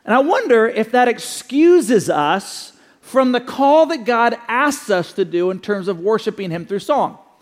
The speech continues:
Uh, it, it would be like if you and I were saying, as a follower of Jesus Christ, "Well, I'm not good at praying, and I don't like to pray, so I'm not going to pray."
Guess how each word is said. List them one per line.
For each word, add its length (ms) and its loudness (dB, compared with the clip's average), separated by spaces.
Uh, 60 2
it, 200 2
it 40 2
would 140 2
be 140 2
like 280 0
if 180 -2
you 140 -2
and 80 0
I 140 2
were 120 2
saying, 380 -4
as 120 -2
a 60 0
follower 380 2
of 80 2
Jesus 240 -4
Christ, 320 0
"Well, 240 2
I'm 180 2
not 260 -2
good 180 2
at 160 0
praying, 400 -2
and 140 0
I 20 4
don't 160 0
like 220 0
to 80 -4
pray, 300 -2
so 180 -2
I'm 120 0
not 160 -4
going 180 -4
to 60 -8
pray." 220 -6